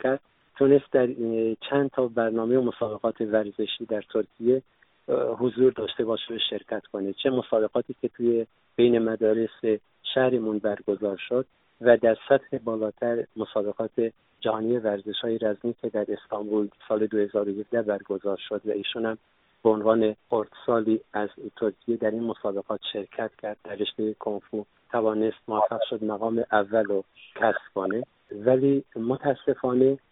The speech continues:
ما به خاطر اینکه اطلاع داشتم که کمیساری عالی پناهنده‌ها زیاد،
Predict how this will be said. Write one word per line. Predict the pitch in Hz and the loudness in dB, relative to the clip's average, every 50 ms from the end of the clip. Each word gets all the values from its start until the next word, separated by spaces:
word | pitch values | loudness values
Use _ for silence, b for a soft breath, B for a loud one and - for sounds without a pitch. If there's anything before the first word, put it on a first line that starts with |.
| _ _ _ - | _ _ _ -6
ما | 117 123 135 139 | 0 2 4 4
به | 135 131 131 | 4 2 0
خاطر | - - 120 - - 123 | -2 -2 -4 0 0 2
اینکه | 131 135 135 - - 131 135 131 - _ _ _ _ _ - | 2 2 2 2 2 2 2 2 0 _ _ _ _ _ -2
اطلاع | 139 - - - 135 131 147 156 | -2 -2 0 0 2 4 6 4
داشتم | 151 160 156 147 135 - - - 113 113 107 107 101 - _ - | 4 6 4 4 4 4 0 -4 -4 -2 -2 -4 -6 -8 _ -2
که | 113 110 110 110 110 113 110 104 - - | 0 2 4 4 2 2 0 -4 -4 -4
کمیساری | - 120 120 110 - - 123 113 113 117 123 | -2 0 0 0 -2 -2 -2 0 4 4 4
عالی | - - 117 113 117 113 117 | 4 4 0 -2 0 -2 -2
پناهنده‌ها | - - 117 113 113 117 113 113 117 127 139 139 131 123 113 | -2 -2 -4 -2 -2 -2 -2 0 4 4 4 4 2 0 -10
زیاد، | 117 117 117 123 127 131 131 | -8 0 2 4 4 4 4